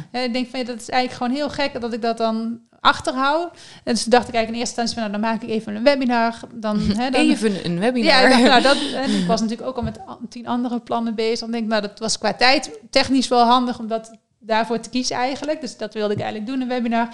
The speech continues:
Speaker 1: Maar ja, toen was ik dat aan het uitwerken en toen dacht ik, oh mijn god, dit is, dit is te veel voor een webinar. En dus toen dacht ik, nou, weet je wat?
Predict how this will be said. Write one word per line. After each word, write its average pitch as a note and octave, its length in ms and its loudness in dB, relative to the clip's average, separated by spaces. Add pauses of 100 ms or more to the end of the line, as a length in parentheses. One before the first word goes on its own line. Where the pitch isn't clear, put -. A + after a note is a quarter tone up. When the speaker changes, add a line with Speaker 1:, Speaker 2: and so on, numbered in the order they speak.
(320)
Speaker 1:
Maar B3 100 4
ja, A3 40 4
toen C4 120 0
was C4+ 120 4
ik A#3 60 -4
dat A3+ 120 0
aan A3 100 2
het G#3+ 120 -4
uitwerken C#4+ 580 2
en C4 80 -4
toen - 100 -10
dacht A3 180 -2
ik, B3 80 -14
oh B3 140 0
mijn G3+ 140 -4
god, B3+ 340 -2 (460)
dit C#4 240 0
is, B3+ 120 0
dit C#4 440 -4
is - 80 -4
te C4+ 140 -8
veel B3+ 200 2
voor A#3+ 140 0
een A#3 60 0
webinar. A3+ 420 -2
En G#3 60 -2
dus A3 140 -2
toen A#3 100 -4
dacht A3+ 140 -2
ik, A3+ 60 -4
nou, G3+ 180 -2
weet A#3 160 -2
je C4 60 -12
wat? F4 260 -4